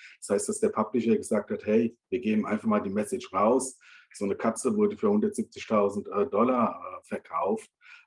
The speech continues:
Ähm, und das ist natürlich eine Story, die travelt dann, äh, im Web, äh, geht viral und so weiter.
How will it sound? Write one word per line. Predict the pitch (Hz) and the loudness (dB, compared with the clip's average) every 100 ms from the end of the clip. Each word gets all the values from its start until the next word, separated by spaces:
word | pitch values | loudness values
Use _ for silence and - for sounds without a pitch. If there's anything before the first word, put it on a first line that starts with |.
| - | -6
Ähm, | 98 98 98 | 0 0 0
und | - 107 | -6 0
das | 107 - | 0 -2
ist | - | -2
natürlich | 113 - 110 | -2 0 -4
eine | 107 | -4
Story, | - 107 110 107 | -2 2 4 2
die | 101 | -2
travelt | - 101 113 107 | -4 -2 -2 -2
dann, | 101 92 | -2 -2
äh, | 90 95 98 90 | -4 -4 -6 -8
im | 90 | -4
Web, | 98 104 - | -2 -2 -6
äh, | - 92 | -14 -12
geht | - 101 - | -6 -6 -4
viral | 98 90 90 95 95 | -6 -4 -4 -4 -6
und | 90 - | -8 -14
so | 92 | -18
weiter. | - 87 - | -16 -18 -18